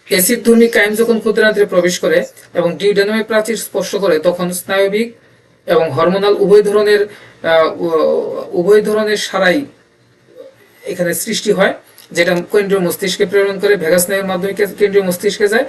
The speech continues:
এবং কেন্দ্রীয় মস্তিষ্ক, ও, কেন্দ্রীয় মস্তিষ্ক সেটা প্রতিবর্তী ক্রিয়া হিসেবে সেখান থেকে বিভিন্ন ধরনের, আহ, আহ,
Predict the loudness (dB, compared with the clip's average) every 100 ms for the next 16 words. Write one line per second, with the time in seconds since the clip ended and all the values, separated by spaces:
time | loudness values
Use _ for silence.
0 | -8 -10 -4 -2 -2 0 2 4 2 0
1 | -2 0 0 0 -6 -20 -20 -6 0 2
2 | 2 0 -6 -8 -10 _ -2 2 2 0
3 | -2 -4 -2 0 0 -4 -20 -10 -4 0
4 | 2 2 4 2 2 -6 2 4 4 0
5 | 0 0 0 -4 _ _ -6 -2 -2 -2
6 | -2 -2 -2 -2 0 2 2 0 2 2
7 | 2 0 -6 -10 -6 -6